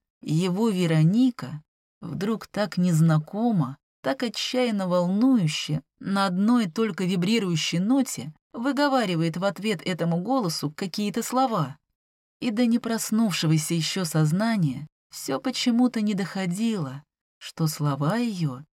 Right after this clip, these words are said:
направлены навстречу именно ему, этому ласковому мужскому голосу. А потом, наконец, дошло.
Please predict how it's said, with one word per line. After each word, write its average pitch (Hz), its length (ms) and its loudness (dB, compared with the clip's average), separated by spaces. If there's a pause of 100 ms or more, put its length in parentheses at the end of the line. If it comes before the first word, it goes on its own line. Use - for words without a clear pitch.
(140)
направлены 180 720 2
навстречу 165 800 0
именно 190 420 2
ему, 226 580 4 (280)
этому 165 460 4
ласковому 160 840 -2
мужскому 160 680 2
голосу. 156 720 -2 (480)
А - 140 -8
потом, 262 400 2
наконец, 247 500 2
дошло. 214 760 -4